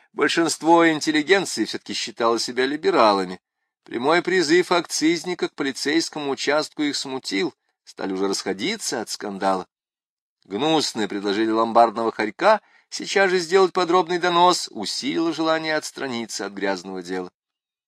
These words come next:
Молодой, но уже непомерно раздавшийся вширь присяжный поверенный под руку с дамой в белом крикнул в сторону почти совсем опустевшей передней части зала: «Господа, к драке,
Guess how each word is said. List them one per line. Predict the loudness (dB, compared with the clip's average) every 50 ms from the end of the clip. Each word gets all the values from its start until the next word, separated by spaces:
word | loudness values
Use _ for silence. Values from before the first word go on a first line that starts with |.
| _ _ _ _ _ _ -20 -20 _
Молодой, | -6 -4 -2 0 0 0 2 2 4 4 4
но | 2 2 0
уже | 0 2 2 2 0 -2 _ -20 _ _
непомерно | -4 -2 -2 2 2 2 4 4 4 4 4 4 4
раздавшийся | 4 4 4 4 2 2 2 2 0 -2 -2 -2 -2 -4
вширь | -4 -4 -4 -4 -4 -4 -4
присяжный | -6 -6 -6 -6 -2 0 0 0 0 0 -4 -6 -4
поверенный | -4 -2 -2 0 0 0 0 -2 -4 -8 -10 -12 _ _ _ _ _ _ _ _
под | 2 6 6 6 6 6
руку | 2 -2 -2 -2 -2
с | -2 0
дамой | 4 6 6 6 6 4 0 -2
в | -2 -6 -4
белом | 0 2 2 4 4 2 0 -2
крикнул | -6 -6 -4 -4 -4 -4 -6 -4 -4 -4 -2 -4
в | -6
сторону | -8 -6 -4 -2 -2 -2 -2 -2 -4
почти | -6 -6 -8 -10 -12 -12
совсем | -12 -10 -8 -6 -6 -6
опустевшей | -6 -6 -6 -6 -8 -6 -4 -2 -2 -2 -2 -4 -8 -10
передней | -8 -6 -4 -4 -4 -6 -8 -10 -10
части | -8 -6 -6 -6 -6 -6 -8 -8
зала: | -2 2 4 4 4 4 0 _ _ _ _ _ _ _
«Господа, | _ -4 -2 0 0 0 -2 -2 -2 0 4 6 6 6 6 4 _ _ _ _ _ _ _ _ _ _ _
к | -12 -8
драке, | -2 2 4 6 8 8 6 6 2 -2 -6 -6 -6 -6